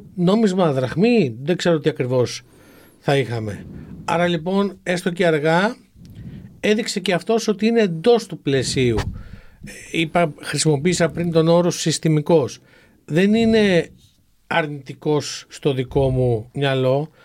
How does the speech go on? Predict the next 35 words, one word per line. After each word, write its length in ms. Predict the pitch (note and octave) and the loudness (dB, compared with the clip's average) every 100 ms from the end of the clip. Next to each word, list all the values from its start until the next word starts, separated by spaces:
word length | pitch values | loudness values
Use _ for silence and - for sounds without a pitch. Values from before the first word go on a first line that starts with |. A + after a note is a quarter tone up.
| _ _ | _ _
Δεν 180 | - D#3+ | 0 2
θεωρώ 340 | F3+ F3+ F3+ | 2 2 2
συστημικό 560 | E3+ D#3+ - D3+ C#3 D3 | 0 -2 0 0 2 0
κάποιον 320 | D3 C3+ C3+ | 0 -2 -2
ο 40 | C3+ | -2
οποίος 280 | C#3 C3+ | 0 0
είναι 260 | C#3+ C#3 B2 - - - _ | 0 0 -2 -6 -20 -20 _
μέσα 140 | D3+ | -2
στο 100 | D3 | 0
σύστημα, 640 | C3 C#3+ - C#3+ C3+ C3 B2 | 0 -2 -2 -2 0 0 -2
παίρνει 280 | D3+ C#3 C#3 | -4 -2 -2
δάνεια, 720 | C3+ C#3 C3+ C3 B2+ A#2+ A2 - - - - | 0 0 0 -2 0 -2 -4 -10 -20 -20 -20
ε, 240 | - C#3 C3 | -4 -2 2
διορίζει 420 | C#3 C#3 D3 B2+ | 2 2 2 0
τα 100 | C3+ | -2
παιδιά 300 | C3 C3+ C3+ | 0 0 0
του. 120 | C#3+ | 2
Δεν 140 | C#3+ | 2
εννοώ 340 | E3+ F3 D#3+ C3+ | 4 4 4 2
αυτό. 420 | B2 - D3 F#3+ - - - | -2 -2 0 0 -6 -20 -20
Συστημικός 640 | - D#3 - D3 D3 G3 F#3+ | -6 -6 0 0 2 0 2
αναφέρω, 580 | D#3+ C#3 G3 G#3 A#3 A3+ _ _ | 0 2 2 4 2 0 _ _
θεωρώ 360 | - C#3+ D#3 | -2 2 4
εγώ 340 | F#3 D#3+ F#3+ G#3 | 4 4 4 2
ότι 200 | G3 F#3 | 2 2
είναι 140 | G3+ - | 2 0
το 140 | C#3 | -2
κόμμα 500 | F#3 G3+ F#3+ D3+ B2 - | 2 2 2 0 -2 -6
ή 140 | F#3+ | 0
ο 100 | F#3 | 0
πολιτικός 600 | F3+ D#3+ C#3+ C#3 G#3 A3 - - - - | 2 0 0 0 2 2 0 -18 -20 -8
ο 120 | - | -2
οποίος 520 | E3+ D#3+ A3+ A#3 G#3+ - _ _ | -2 2 4 4 0 -10 _ _
δεν 320 | - E3+ A#3 | -4 0 0
βγαίνει, 520 | F#3+ G3+ A3+ A3+ G#3+ | 0 0 0 0 -2